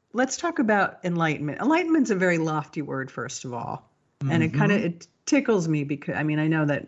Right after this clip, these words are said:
Speaker 1: you know, I've, I've been attached at the, at my own expense to the concept of being, becoming enlightened, seeking enlightenment, these words, you know, becoming and seeking, as if there's something over there,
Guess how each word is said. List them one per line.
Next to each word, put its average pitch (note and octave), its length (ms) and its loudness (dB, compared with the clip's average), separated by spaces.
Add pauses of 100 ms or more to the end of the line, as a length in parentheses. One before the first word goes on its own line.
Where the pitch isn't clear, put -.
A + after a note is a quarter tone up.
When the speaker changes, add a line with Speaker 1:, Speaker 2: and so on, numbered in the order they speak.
Speaker 1:
you D3 160 -4
know, A#2+ 140 -6
I've, C#3+ 340 -2
I've C#3 580 -2 (320)
been C#3+ 460 0 (680)
attached - 680 0 (100)
at E3+ 200 -4
the, E3+ 180 0
at E3 120 0
my D#3+ 200 -2
own F3+ 160 0
expense - 580 -6
to D#3 220 -4
the C#3+ 80 -4
concept D#3+ 580 -4
of C#3+ 160 -4
being, D#3 320 -2
becoming D#3 540 0
enlightened, C#3 680 -4
seeking F3+ 680 0
enlightenment, C3+ 500 -4
these B2+ 200 -2
words, C3 680 2
you C3 80 -2
know, B2+ 160 -4
becoming C3+ 600 -2
and A#2+ 140 -6
seeking, C#3+ 480 -2
as B2+ 100 -6
if - 120 -6
there's C3+ 200 -4
something C#3+ 380 -2
over D3+ 300 2
there, C#3 420 2